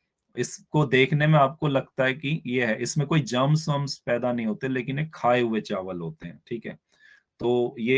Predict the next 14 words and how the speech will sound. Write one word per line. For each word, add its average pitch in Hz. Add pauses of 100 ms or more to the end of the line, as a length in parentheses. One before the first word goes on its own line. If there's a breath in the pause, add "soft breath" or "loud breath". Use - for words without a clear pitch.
(160)
इसके 139
लिए 123
है। 135 (520)
और 90 (440 soft breath)
फिर 165
है, 165 (260)
the 147 (100)
critical 160 (100)
term 165
was 160
coined 143
by 139
the 143
American 120